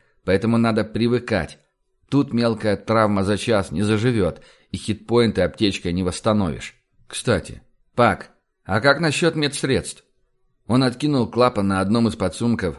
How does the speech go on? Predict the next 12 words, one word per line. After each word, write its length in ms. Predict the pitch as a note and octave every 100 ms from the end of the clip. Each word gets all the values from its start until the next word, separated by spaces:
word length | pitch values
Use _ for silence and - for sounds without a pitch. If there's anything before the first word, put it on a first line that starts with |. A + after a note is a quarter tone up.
| -
достал 440 | F#2 F#2 G#2+ A2+
и 20 |
бросил 400 | G#2+ F#2+ G2 A2+
мне 200 | G2+ F#2
оранжевый 520 | F#2 F#2 F2+ F2 F2 F2
бокс. 420 | E2 D2 - - _ _
«Там 220 | - E3+ B2
все. 340 | D3+ B2+ E2 - _ _
Шприцы, 400 | - G3+ G3 C#3+
ампулы, 640 | D#3 C#3 C3 C3 A#2 G2 -
бинт, 400 | F#2 C3 C#3+ A#2+
таблетки. 580 | F#2+ G2 A#2 A2+ G2+